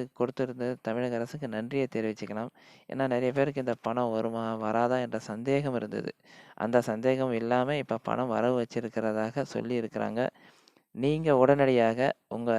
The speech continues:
என்ட்ரி பண்ணி பாருங்க. உங்க பாஸ்புக்கை என்ட்ரி பண்ணி பாருங்க.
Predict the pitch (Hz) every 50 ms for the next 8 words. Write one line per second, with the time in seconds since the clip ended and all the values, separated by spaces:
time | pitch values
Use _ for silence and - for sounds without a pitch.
0 | 120 - - _ _ _ _ _ _ _ _ _ - 113 120 135 143 - 160 156
1 | 147 - 117 120 123 120 127 113 117 113 110 110 - - _ _ _ _ - -
2 | - _ - - - - 113 117 127 131 - 120 - 117 110 107 107 - 135 127
3 | 123 113 113 110 107 - 113 110 110 104 107